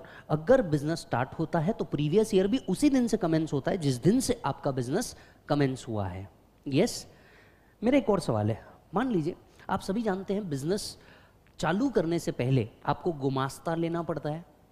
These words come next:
कभी सुना है इस बारे में? गुमास्ता या रजिस्ट्रेशन सर्टिफिकेट लेना पड़ता है,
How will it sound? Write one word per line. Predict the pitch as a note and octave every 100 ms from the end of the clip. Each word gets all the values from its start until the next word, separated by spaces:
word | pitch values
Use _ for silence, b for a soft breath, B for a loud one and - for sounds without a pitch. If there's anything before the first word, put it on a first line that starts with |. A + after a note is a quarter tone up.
| _ _ _ _ -
कभी | C#3
सुना | D3 C#3+ D#3+
है |
इस | E3+
बारे | D#3+ D#3+
में? | F3+ B3 - - _ _ b b b b b C3+
गुमास्ता | C3 C3 C3 - F#3
या | F#3+
रजिस्ट्रेशन | D3 B2 D3 D#3+ - F3
सर्टिफिकेट | D#3 B2 B2 C3+ D3 C3
लेना | A#2 A2
पड़ता | G#2 G2+
है, | G#2+